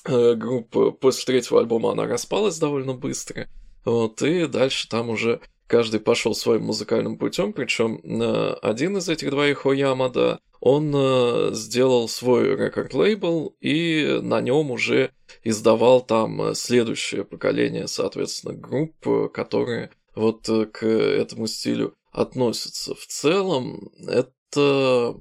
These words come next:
м, наверное, самое близкое, что можно сказать, это какое-то именно подражание западной музыке.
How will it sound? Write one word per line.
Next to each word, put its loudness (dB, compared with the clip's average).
м, -8
наверное, 0
самое -2
близкое, -4
что -4
можно -6
сказать, -2
это -6
какое-то -4
именно -6
подражание -2
западной -4
музыке. -14